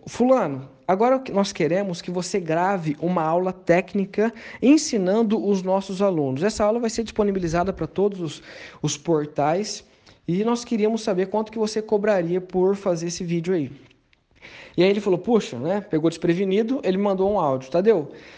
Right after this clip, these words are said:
cara, tô impressionado com o tamanho da empresa e eles me pediram esse vídeo, quanto que eu cobro, cara? Tô pensando aqui em cobrar trezentos, quatrocentos, no máximo quinhentos reais, porque eu sei que eles têm poder pra pagar."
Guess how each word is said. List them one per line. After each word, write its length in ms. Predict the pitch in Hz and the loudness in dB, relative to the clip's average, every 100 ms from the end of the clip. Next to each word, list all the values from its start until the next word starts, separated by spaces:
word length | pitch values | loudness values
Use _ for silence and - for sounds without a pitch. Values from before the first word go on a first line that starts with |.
| - - _ _ _ | -20 -20 _ _ _
cara, 220 | - 226 202 | 2 4 4
tô 100 | 196 | 2
impressionado 600 | 185 226 247 214 190 185 | 2 2 2 2 2 2
com 80 | 151 | -2
o 40 | |
tamanho 260 | 156 151 160 | 0 2 2
da 80 | 247 | 2
empresa 560 | 285 208 214 240 311 - - - - | 2 2 2 0 -6 -6 -12 -12 -4
e 100 | 202 | 0
eles 120 | 240 | 2
me 80 | 262 | 2
pediram 280 | 214 180 190 | 0 2 2
esse 140 | 208 | 2
vídeo, 240 | 254 277 - | 4 2 2
quanto 160 | 339 | 0
que 60 | 359 | 2
eu 80 | 359 | 2
cobro, 340 | 202 156 147 | 4 4 4
cara? 240 | - 147 143 | 2 2 2
Tô 100 | 196 | 0
pensando 320 | 240 240 254 | 0 2 0
aqui 160 | 226 | 0
em 80 | 247 | 0
cobrar 280 | 254 214 208 | 2 2 2
trezentos, 480 | 208 165 175 214 208 | 2 -2 0 0 0
quatrocentos, 400 | 175 170 202 190 | -2 0 -2 -2
no 60 | 180 | 0
máximo 400 | 196 - 226 220 | 0 -2 -4 -6
quinhentos 420 | - 202 202 202 | -2 -2 -2 0
reais, 240 | 220 202 | 0 0
porque 140 | - 247 | -2 -4
eu 40 | |
sei 200 | 240 202 | -2 -2
que 80 | 233 | -4
eles 120 | 233 | -6
têm 200 | 247 226 | -4 -2
poder 320 | 240 208 190 | -2 -2 -2
pra 100 | 208 | -4
pagar." 500 | 214 254 185 147 - | -4 -2 -2 -4 -12